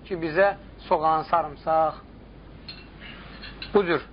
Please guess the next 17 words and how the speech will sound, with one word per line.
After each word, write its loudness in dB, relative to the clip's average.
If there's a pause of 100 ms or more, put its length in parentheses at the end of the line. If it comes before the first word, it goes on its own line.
(1300)
nemətlər 4
versin. -6 (1900)
Allah 6
Taala 4
da -2
görür, 0
nə 0
deyir? -2
Deyir, 2
"Ətəstəbdilunəl-ləzi 4
huvə 8
ədnə 0 (460)
billəzi 6
huvə 4
xeyr?" 4 (1300)
Siz, 4
deyir, 4